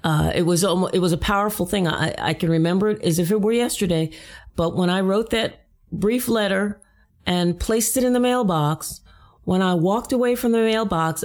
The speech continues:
I literally felt about twenty-five pounds of weight come off my shoulders. I could not believe it. I had a spring in my step. I had lightness on my shoulders. I had a peace in my mind and heart that I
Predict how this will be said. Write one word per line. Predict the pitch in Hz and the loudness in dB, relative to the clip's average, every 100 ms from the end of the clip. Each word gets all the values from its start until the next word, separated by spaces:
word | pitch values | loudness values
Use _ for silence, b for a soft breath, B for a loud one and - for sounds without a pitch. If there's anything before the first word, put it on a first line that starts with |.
| - | -2
I | 196 214 190 170 | 0 2 2 2
literally | 170 220 254 233 214 | 2 2 4 4 2
felt | 208 - 214 185 | 0 0 -2 -2
about | - 180 175 165 | -2 0 0 -2
twenty-five | - - 226 233 - 240 214 202 190 190 190 | -6 -2 0 0 0 0 0 0 0 -2 -4
pounds | - 196 175 156 151 156 | -4 -2 0 2 2 0
of | 139 151 | 0 0
weight | 175 185 - | 2 0 -2
come | - 185 | -2 0
off | 156 160 | 0 0
my | 196 208 | 0 0
shoulders. | - - - - 135 - B B B B - | 0 0 0 -2 -2 -4 B B B B -6
I | |
could | 190 240 | -2 0
not | 208 196 | 0 0
believe | 202 190 | 0 0
it. | 160 | 0
I | |
had | 165 147 | 0 0
a | |
spring | 135 - 247 247 | -2 -2 0 2
in | 240 | 2
my | 226 226 | 0 0
step. | - 233 226 220 - B B | 0 0 -2 -6 -12 B B
I | - | -2
had | 170 160 | 0 2
lightness | 156 196 - 240 233 | 2 0 0 -2 0
on | 233 | 0
my | 226 | 0
shoulders. | 220 240 226 226 233 220 B B B B | 0 0 0 2 0 -2 B B B B
I | 202 | 0
had | 208 214 | 2 2
a | 180 | -2
peace | - 262 247 220 | -2 0 0 2
in | 196 | 0
my | 180 | 0
mind | 170 170 202 226 214 | 2 2 2 2 2
and | 185 | 2
heart | 220 233 220 | 2 0 -2
that | 180 | 0
I | 170 170 | 0 -2